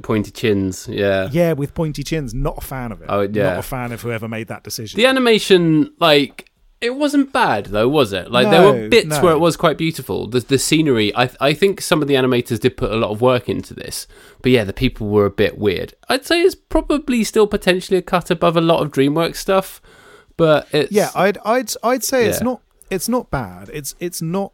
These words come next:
Speaker 2: um
Speaker 1: The Bog King, I thought, was actually really well animated.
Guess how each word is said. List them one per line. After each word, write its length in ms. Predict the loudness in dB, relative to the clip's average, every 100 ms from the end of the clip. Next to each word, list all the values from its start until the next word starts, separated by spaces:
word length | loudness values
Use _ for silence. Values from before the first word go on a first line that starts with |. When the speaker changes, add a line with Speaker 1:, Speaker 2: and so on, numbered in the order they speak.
| _ _ -6
Speaker 2:
um 420 | -2 -2 -4 -6
Speaker 1:
The 60 | 2
Bog 260 | 2 2
King, 240 | 0 0 0
I 80 |
thought, 160 | -4 -4
was 120 | -2
actually 280 | -2 -2 -6
really 300 | -2 0 0
well 220 | 0 0
animated. 560 | 0 -2 -6 -10 -14